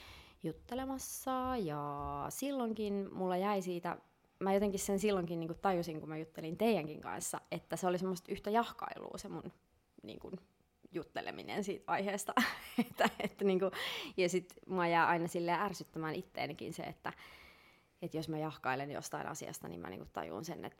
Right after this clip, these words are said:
mä kulutan ihan turhaa energiaa siihen, että minkä takia mä en vaan päätä, että se on joko joo tai sit se on vaan ei.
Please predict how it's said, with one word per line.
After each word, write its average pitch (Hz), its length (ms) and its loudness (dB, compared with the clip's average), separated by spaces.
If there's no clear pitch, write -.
mä 147 60 -12
kulutan 165 340 -4
ihan 180 160 -4
turhaa 180 380 -6
energiaa 214 560 -2
siihen, 180 360 -10
että 175 100 -10
minkä 180 180 -2
takia 175 220 -4
mä 185 120 0
en 180 80 -2
vaan 196 260 0
päätä, 202 460 -2
että - 140 -10
se 233 60 -2
on 233 200 -2
joko 294 280 -4
joo 285 320 -4
tai 262 220 -6
sit - 200 -12
se 269 140 -4
on 269 180 -4
vaan 269 260 -4
ei. - 240 -8